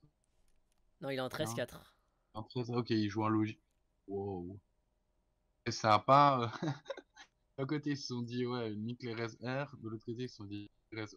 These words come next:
Speaker 2: O.
Speaker 1: De ouf.
Speaker 2: Euh,
Speaker 1: Coco
Speaker 2: voilà.
Speaker 1: placé. Est-ce que c'est un bon move d'aller aggro directement ? Bon, on va passer l'héros au moins.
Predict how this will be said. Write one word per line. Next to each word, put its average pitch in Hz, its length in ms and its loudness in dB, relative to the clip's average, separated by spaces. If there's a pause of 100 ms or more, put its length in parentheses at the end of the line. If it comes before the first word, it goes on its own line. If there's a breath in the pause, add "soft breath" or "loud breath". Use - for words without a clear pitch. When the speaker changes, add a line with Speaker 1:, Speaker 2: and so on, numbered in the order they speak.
Speaker 2:
O. 120 200 -8 (160)
Speaker 1:
De 175 260 2
ouf. 170 380 -2 (2750 soft breath)
Speaker 2:
Euh, 107 220 -8 (440)
Speaker 1:
Coco - 260 -8
Speaker 2:
voilà. 143 120 -6
Speaker 1:
placé. 175 600 -2 (1040)
Est-ce - 200 -10
que 208 100 -6
c'est 143 200 -6
un 127 120 -4
bon 143 280 -4
move 160 220 -2
d'aller 135 180 -2
aggro 139 280 0
directement ? 131 580 -4
Bon, 117 80 -4
on - 20 0
va 127 80 2
passer 143 220 -2
l'héros 139 260 4
au 190 60 2
moins. 175 240 -2